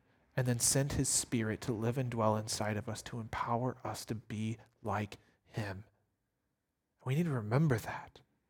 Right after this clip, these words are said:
It changes the way that we see ourselves. It changes the way that we see others. It changes the way we, we, we live, and it changes the way that we, we treat other people,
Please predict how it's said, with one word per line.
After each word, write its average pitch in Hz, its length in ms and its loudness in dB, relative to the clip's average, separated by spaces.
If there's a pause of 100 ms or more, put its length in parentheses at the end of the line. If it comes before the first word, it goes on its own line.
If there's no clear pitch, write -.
(300)
It 160 100 8
changes 190 420 10
the 180 80 10
way 147 120 12
that 135 80 6
we 131 80 6
see 151 200 6
ourselves. 160 580 12
It 131 80 0
changes 185 460 8
the 165 80 8
way 143 140 12
that 135 100 8
we 139 100 4
see 143 280 4
others. 147 380 10
It 139 100 -2
changes 185 380 8
the 175 80 8
way 160 120 12
we, 151 220 12 (300)
we, 156 400 12
we 151 140 8
live, 139 580 12
and 151 100 12
it 160 100 8
changes 190 380 10
the 170 80 10
way 143 140 12
that 135 120 8
we, 139 220 2 (280)
we 156 80 4
treat - 580 4
other 147 220 10
people, - 680 -2